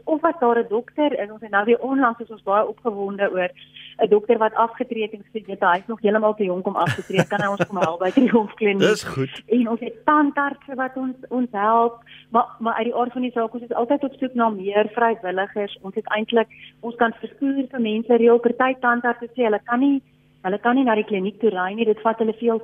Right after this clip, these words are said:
Speaker 1: te veel tyd. So ons het ook 'n tandarts daar in die ooste van Pretoria wat 'n middag 'n maand vir ons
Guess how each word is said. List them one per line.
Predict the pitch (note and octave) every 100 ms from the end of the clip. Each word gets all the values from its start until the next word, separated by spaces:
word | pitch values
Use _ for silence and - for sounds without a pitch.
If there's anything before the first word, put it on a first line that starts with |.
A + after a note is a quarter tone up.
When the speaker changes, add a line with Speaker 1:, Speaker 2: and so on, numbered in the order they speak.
| -
Speaker 1:
te | A3
veel | - A#3 A3
tyd. | - B3+ B3+ -
So | A3
ons | G3+
het | A#3 A3
ook | C4 B3+ -
'n | -
tandarts | A3+ A3 A3 G#3+ -
daar | F#3+ G3+
in | G#3
die |
ooste | G#3+ A3
van | A3+ G#3+
Pretoria | - G#3+ G#3+ G#3+
wat | G3 G3 - - - -
'n | G#3
middag | G3 G#3+ A#3 A3+ - _ _
'n | G#3+
maand | F#3+ G3 A3 A3
vir | A#3+
ons | G#3+ G#3+